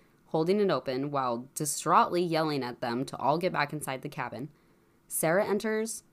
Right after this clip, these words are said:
Randy enters, and then Kevin dives through the doorway. The second shot is fired at Kevin Harris while he is entering their cabin.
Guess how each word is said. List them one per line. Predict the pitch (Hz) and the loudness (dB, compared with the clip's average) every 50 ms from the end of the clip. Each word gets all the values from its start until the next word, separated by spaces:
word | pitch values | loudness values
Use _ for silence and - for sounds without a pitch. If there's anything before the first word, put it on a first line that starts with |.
| _ - | _ -8
Randy | - 160 170 170 170 175 135 | -4 0 0 2 2 0 0
enters, | 160 165 165 170 156 156 156 160 - - | 0 -2 -2 -2 -4 -4 -4 -4 -6 -6
and | - 147 | -4 -4
then | 147 151 156 | -2 -2 -2
Kevin | 147 - - 175 170 165 175 170 160 143 139 | -4 -6 -4 -4 -2 0 2 2 0 0 -2
dives | - 160 147 151 160 165 - | -2 0 0 0 -2 -2 -6
through | - - 214 | -6 -6 -6
the | 208 226 233 | -4 -4 -2
doorway. | 196 202 170 139 131 117 101 107 127 147 - _ _ _ _ - | 0 0 0 0 -2 -4 -6 -10 -12 -14 -16 _ _ _ _ -12
The | 156 139 | -10 -10
second | 139 - - - 185 180 - 302 226 | -8 -6 -4 -2 -2 -2 -2 -6 -6
shot | - - 190 180 175 | -4 0 0 0 0
is | 170 175 | 0 -2
fired | - 160 143 139 139 151 | 0 0 0 0 0 -4
at | 160 - | -6 -8
Kevin | - - 143 139 170 190 | -8 -8 -4 -2 -2 -2
Harris | 185 143 113 123 131 151 - - | -2 -4 -4 -6 -6 -8 -10 -8
while | 147 147 131 | -4 -4 -4
he | 135 139 139 | -2 -2 -4
is | 135 127 - | -6 -4 -4
entering | 139 143 139 139 - 156 160 170 | -4 -4 -4 -4 -4 -4 0 0
their | 180 185 | 0 0
cabin. | 185 - - 120 113 113 113 117 143 | -2 -4 -6 -6 -6 -6 -6 -8 -8